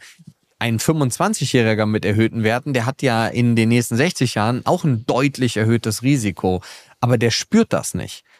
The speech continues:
So, und das ist ja eben genau das Problem, dass wir solche Leute nicht identifizieren. Und sowohl wenn die Werte ein L D L von, keine Ahnung, hundertzwanzig, könnte man präventiv auch senken.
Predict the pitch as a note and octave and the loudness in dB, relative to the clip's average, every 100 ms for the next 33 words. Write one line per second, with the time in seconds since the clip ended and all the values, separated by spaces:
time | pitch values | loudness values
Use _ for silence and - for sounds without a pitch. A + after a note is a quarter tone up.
0 | _ - G#2 G#2+ D3+ E3+ D3+ C3 A#2 B2+ | _ -2 0 0 0 0 0 0 0 -2
1 | B2 A2+ A2 A#2 E3+ D3 B2 - A#2 A#2 | -2 0 0 0 0 0 -2 -2 -2 2
2 | D#3 B2 B2+ C#3+ - - - A2+ A#2 A2+ | 2 2 0 -4 -14 -8 -4 -2 0 0
3 | G#2 D3+ G3+ D#3 A2 G2 A#2 - D3+ E3+ | 2 0 0 0 0 2 0 0 -2 -2
4 | - _ - C3 E3 C#3 B2+ C3+ C3+ B2 | -8 _ -2 -2 0 -2 0 -2 -2 -4
5 | A2+ - F#3+ C#3+ F2+ F#2 - - _ A#2 | -4 -4 -2 0 -2 -6 -12 -20 _ 2
6 | A2+ G#2 - A2 G#2 A#2+ G#2+ D3 F3+ B2+ | 2 2 -6 -8 0 0 2 2 2 0
7 | B2+ A#2+ A2 G#2 G#2+ B2 B2+ A2+ G#2+ G#2 | 0 0 0 2 0 0 0 2 0 -2
8 | F2+ B2 A#2 F2+ A2 A2 A#2 G#2+ G#2+ A#2 | 0 2 2 2 0 0 -2 -2 -2 -2
9 | A#2 A2 D3 A2+ B2+ A#2+ - E3+ G3+ F#2+ | -2 -2 0 0 0 0 -2 -4 -2 -6
10 | - - A#2+ G#2+ G2 - G2+ F#2 - G#2 | -2 0 0 0 -2 0 -2 -2 -4 -6
11 | - - - E3+ C#3 F#2 | -6 -6 -4 -4 -4 -10